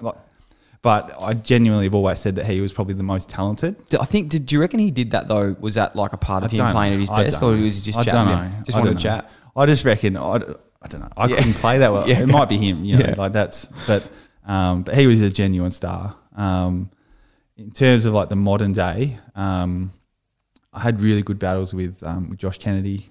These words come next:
Speaker 2: Mm.
Speaker 1: um, especially over in Freo in the derbies.
Speaker 2: Yep.
Speaker 1: Um, Derby, whatever.
Speaker 2: Derby, der-, yeah, I always forget.
Speaker 1: I'm from both, I'm from both states, so
Speaker 2: Yep.
Speaker 1: I say it however I wanna
Speaker 2: Yep.
Speaker 1: say it. Um, um,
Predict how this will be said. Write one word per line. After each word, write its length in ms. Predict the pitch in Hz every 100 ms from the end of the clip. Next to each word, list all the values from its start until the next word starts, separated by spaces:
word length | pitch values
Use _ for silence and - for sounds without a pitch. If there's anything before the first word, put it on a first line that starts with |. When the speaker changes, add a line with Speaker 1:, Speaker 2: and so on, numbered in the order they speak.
| _
Speaker 2:
Mm. 120 | 104 95
Speaker 1:
um, 420 | 95 95 92 92
especially 320 | - 101 95
over 160 | 95 95
in 80 | 95
Freo 360 | - 98 95
in 260 | 98 104 101
the 60 | 98
derbies. 540 | 101 98 101 98 - _
Speaker 2:
Yep. 180 | 95 87 _ _ -
Speaker 1:
Um, 640 | 104 95 92 92 90 92 _ _ - - -
Derby, 420 | 90 101 95 - 107
whatever. 240 | 101 92 90
Speaker 2:
Derby, 80 | 92
der-, 160 | 95
yeah, 100 | 92 87
I 60 |
always 200 | 87 90
forget. 300 | - - - - _ _ _
Speaker 1:
I'm 140 | - 87
from 160 | 98
both, 340 | 92 92 - - -
I'm 120 | 101
from 140 | - 92
both 200 | - 92
states, 240 | - -
so 60 | 113
Speaker 2:
Yep. 80 | 92
Speaker 1:
I 40 |
say 220 | - 90
it 80 | 87
however 300 | 98 90 90
I 40 | 92
wanna 200 | 95 95
Speaker 2:
Yep. 160 | 90
Speaker 1:
say 80 | 104
it. 160 | 113 - _
Um, 460 | 101 101 92 92 98 _ _ _ _ _ _ _
um, 760 | 101 101 98 98 98 98 90